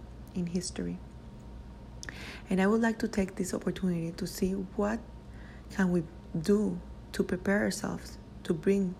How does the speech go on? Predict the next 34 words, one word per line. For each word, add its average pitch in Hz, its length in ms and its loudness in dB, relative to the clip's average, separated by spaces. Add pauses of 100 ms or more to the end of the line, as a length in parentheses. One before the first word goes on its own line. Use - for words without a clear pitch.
the 175 140 -2
redemption, 170 640 -4 (440)
to 196 100 2
bring 208 320 8
Mashiach, 185 560 0 (520)
so - 140 -6
that 185 240 2 (100)
we 208 100 6
don't 220 300 4
have - 240 -4
to 202 100 -2
face 190 520 0 (340)
any 196 200 4
more 202 160 4
challenges, 180 720 -4 (500)
so - 140 -2
that 185 260 4 (500)
this 220 380 8 (180)
week, 202 400 6 (300)
so - 140 -2
that 185 340 4
this 208 320 4
day, 185 320 2
Tisha 180 320 0
B'Av, 180 420 0
become 196 560 0
a 185 80 0
day 180 380 2 (140)
of - 200 -8
simcha, 180 600 -2 (560)
a 185 80 0
day 185 180 0
of 185 120 -2
happiness. - 720 -2